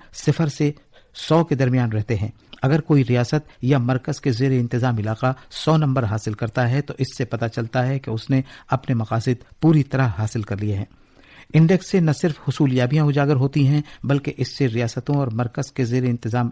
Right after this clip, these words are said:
इलाकों की हौसला अफजाई भी होती है कि वो एक दूसरे से नताइज पर मबनी फ़र्क को ख़त्म करने के तौर तरीके सीखें। नीति आयोग के सीईओ ने कहा कि भारत ने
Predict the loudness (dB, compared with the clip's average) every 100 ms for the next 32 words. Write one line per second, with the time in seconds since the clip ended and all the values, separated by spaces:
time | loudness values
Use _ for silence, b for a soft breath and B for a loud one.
0 | -2 -4 -2 -2 -2 -4 B B -4 -2
1 | -2 -4 -2 0 0 0 0 0 0 0
2 | B B 0 0 2 2 2 0 0 0
3 | 0 -2 -8 B 2 2 2 0 0 -4
4 | -2 0 0 -2 -2 -4 -4 -4 -6 b
5 | b -4 -2 -4 -4 -4 -4 -4 -4 -4
6 | -2 -6 -6 -6 -4 -4 -4 -10 _ b
7 | b b b b 4 6 2 0 2 2
8 | 2 -2 -2 0 2 2 2 0 -2 -2
9 | -4 -4 -2 -2 0 0